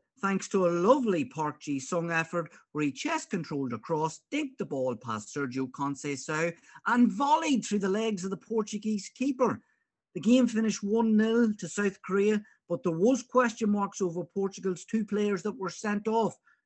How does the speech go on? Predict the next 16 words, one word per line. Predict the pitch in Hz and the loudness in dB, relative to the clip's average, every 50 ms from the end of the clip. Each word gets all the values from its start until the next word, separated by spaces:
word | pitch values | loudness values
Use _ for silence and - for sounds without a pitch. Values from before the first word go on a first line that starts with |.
| _ - - | _ -6 -2
João | 190 185 185 175 185 | 0 2 2 0 2
Pinto, | - 220 247 247 247 247 220 180 147 131 | 0 2 2 2 2 4 2 2 2 2
midway | 151 175 170 143 143 165 170 160 | -2 -2 -4 -2 -2 0 0 0
through | 160 - 151 127 | 0 -2 -6 -4
the | 127 123 | -6 -8
first | - 151 147 143 135 - | -6 -6 -6 -6 -6 -4
half, | 160 147 143 139 | -4 -2 -2 -4
showing | - - 160 147 143 143 | -6 -8 -6 -2 -2 -2
a | 139 131 | -2 -4
soft | - - 165 151 147 143 - 160 | -4 -4 -6 -6 -6 -8 -6 -6
red, | 156 160 160 151 139 _ _ _ _ _ - | -4 -4 -4 -6 -8 _ _ _ _ _ -4
and | 180 196 170 139 - | -4 -4 -2 0 2
Beto, | 254 269 262 269 233 170 120 - _ _ _ _ | 2 2 4 2 0 0 0 -4 _ _ _ _
given | - 156 143 143 139 139 | -8 -6 -4 -2 -2 -2
two | 131 - 180 190 | -2 -2 -4 -4
yellows, | 190 180 170 170 175 190 180 139 - | -2 -2 -2 -2 -2 -2 -4 -6 -6